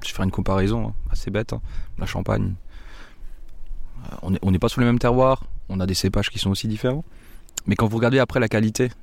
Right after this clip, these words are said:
des vins, vous les dégustez à l'aveugle, sur, avec une chaussette sur les bouteilles. Et c'est là où, clairement, euh, on se dit, euh,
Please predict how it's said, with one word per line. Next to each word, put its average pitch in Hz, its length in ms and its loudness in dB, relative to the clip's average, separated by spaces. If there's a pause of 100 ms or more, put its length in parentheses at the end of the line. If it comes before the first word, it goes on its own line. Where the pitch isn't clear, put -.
(120)
des 107 100 4
vins, 110 280 4
vous 107 100 2
les 104 80 6
dégustez 110 340 2
à 107 60 6
l'aveugle, 107 420 4 (240)
sur, 98 340 0
avec 92 180 0
une 98 80 4
chaussette 127 340 0
sur - 120 -6
les 113 80 2
bouteilles. 120 340 -4 (160)
Et 104 80 -2
c'est 104 180 2
là 113 180 6
où, 107 400 4
clairement, 110 540 4
euh, 98 280 2 (560)
on 107 140 4
se 95 80 0
dit, 110 260 6
euh, 95 460 4